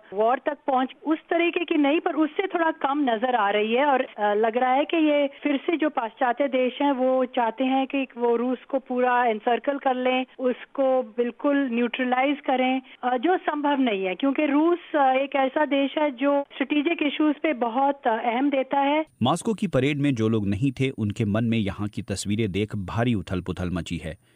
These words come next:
Speaker 2: इनमें अमेरिकी राष्ट्रपति बराक ओबामा, ब्रिटेन के प्रधानमंत्री डेविड कैमरन और जर्मन चांसलर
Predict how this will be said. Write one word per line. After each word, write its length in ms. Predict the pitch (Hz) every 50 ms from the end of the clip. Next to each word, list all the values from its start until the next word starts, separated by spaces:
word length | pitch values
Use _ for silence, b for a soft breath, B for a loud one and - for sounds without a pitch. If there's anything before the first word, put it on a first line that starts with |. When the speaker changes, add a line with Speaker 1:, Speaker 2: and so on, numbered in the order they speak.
| _ - -
Speaker 2:
इनमें 200 | 156 170 175 175
अमेरिकी 320 | 165 160 147 143 135 147
राष्ट्रपति 520 | 135 127 117 - - 110 113 104 - 113 104
बराक 320 | 95 95 95 90 87 -
ओबामा, 440 | 90 87 85 92 95 104 117 120 120
ब्रिटेन 340 | 110 90 90 85 - 95 92
के 120 | 87 98
प्रधानमंत्री 680 | 87 - 87 82 - 92 92 92 92 87 80 87 90 82
डेविड 260 | 87 90 90 90 85
कैमरन 500 | - - 120 120 110 92 92 107 135 151 B B B B B
और 200 | 117 120 131 131
जर्मन 400 | 127 117 123 131 139 143 143 131
चांसलर 460 | 120 - 110 104 104 - - 123 127